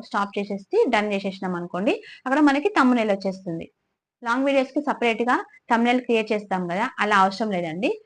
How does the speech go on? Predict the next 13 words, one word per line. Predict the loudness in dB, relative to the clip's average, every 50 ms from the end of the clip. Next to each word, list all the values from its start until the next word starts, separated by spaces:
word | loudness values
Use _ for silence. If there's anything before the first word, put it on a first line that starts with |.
| _ _
ఇలాగ | -2 0 2 2 0
షార్ట్ | 0 2 2 2 2 2 0 -4
అప్‌లోడ్ | -6 -4 -2 -2 -2 0
చేసేటప్పుడే | -2 -4 -2 -4 -6 -4 -2 0 0
మనం | 2 2 2 2 2
అదే | 0 0 2 2 4
వీడియోలో | 4 2 0 0 0 0 0 0 0 0
మనం | 0 0 0 0
ఎక్కడ | -2 0 0 -2 0
కావాలో | 2 2 2 2 2 2
అక్కడ | 0 2 0 -2 -2
థంబ్‌నెయిల్ | -4 -6 -4 -2 -2 -2 -2 -2
పెట్టుకోవచ్చు | -2 -4 -4 -4 _ -6 -6 -6 -10 -16